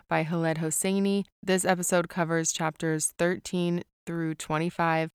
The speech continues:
and I do an in-depth cover of all of the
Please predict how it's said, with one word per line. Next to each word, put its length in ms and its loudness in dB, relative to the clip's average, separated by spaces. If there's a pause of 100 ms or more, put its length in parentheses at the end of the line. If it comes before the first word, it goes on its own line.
and 380 2
I 140 4
do 220 2
an 100 0
in-depth 560 0
cover 400 0
of 100 -4
all 220 0
of 100 -6
the 160 -8